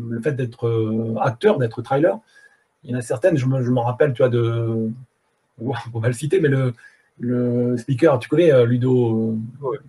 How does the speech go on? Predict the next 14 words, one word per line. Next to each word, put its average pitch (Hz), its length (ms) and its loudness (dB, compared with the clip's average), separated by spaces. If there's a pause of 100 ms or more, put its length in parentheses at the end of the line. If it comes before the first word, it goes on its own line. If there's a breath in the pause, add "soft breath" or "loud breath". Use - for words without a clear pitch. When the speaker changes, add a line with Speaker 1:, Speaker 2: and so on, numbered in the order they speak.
(140)
Speaker 1:
Ludo 117 200 -4
Collet, 156 220 2
euh, 110 260 -2 (680)
Speaker 2:
Mm. 123 100 -8 (200)
Speaker 1:
la 127 260 0
voix, 160 120 6
la 139 160 4
voix, 170 260 4
comme 131 140 -2
on 131 40 0
dit, 151 200 -2 (120)
The 117 60 -6
Speaker 2:
La 131 60 2
Speaker 1:
Voice. 143 160 4